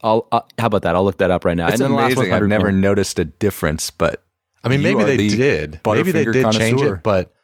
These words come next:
Speaker 1: I was. I mean, I, I, the Butterfinger Blizzard, let's be honest. The actual
Speaker 2: Oh.
Speaker 1: candy bar, good, but not, like, incredible. Butterfinger Blizzard, holy cow. That is
Speaker 2: <laughs> Yeah, that was your
Speaker 1: a delight.
Speaker 2: go-to.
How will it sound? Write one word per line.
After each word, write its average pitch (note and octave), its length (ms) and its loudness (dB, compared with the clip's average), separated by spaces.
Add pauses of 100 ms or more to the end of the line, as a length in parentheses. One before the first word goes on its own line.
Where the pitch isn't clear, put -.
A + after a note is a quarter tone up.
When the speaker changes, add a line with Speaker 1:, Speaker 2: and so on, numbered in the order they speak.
Speaker 1:
I A2+ 200 0
was. G2 840 0
I F2+ 120 2
mean, F2 220 0
I, - 240 -4 (400)
I, - 180 -10
the C3+ 120 -2
Butterfinger C3 480 0
Blizzard, D#2+ 420 -2 (180)
let's D#2+ 200 -2
be D#2 160 0
honest. C#2+ 400 -2 (380)
The G#2 80 0
actual G#2 200 0
Speaker 2:
Oh. F2 80 2
Speaker 1:
candy G#2 160 0
bar, G#2 300 0 (840)
good, F#2+ 240 0
but - 140 -2
not, F2 180 0
like, E2 240 -2 (100)
incredible. E2+ 560 -2 (400)
Butterfinger G2 360 -2
Blizzard, A#2+ 440 0 (600)
holy F2 380 -2
cow. C#2+ 340 0 (180)
That E2+ 220 2
is D#2 320 -2
Speaker 2:
<laughs> - 40 0
Yeah, F#2 200 2
that G#2+ 220 0
was F3+ 140 0
your A#3+ 120 2
Speaker 1:
a - 20 -2
delight. D#2+ 400 0
Speaker 2:
go-to. E2+ 240 -2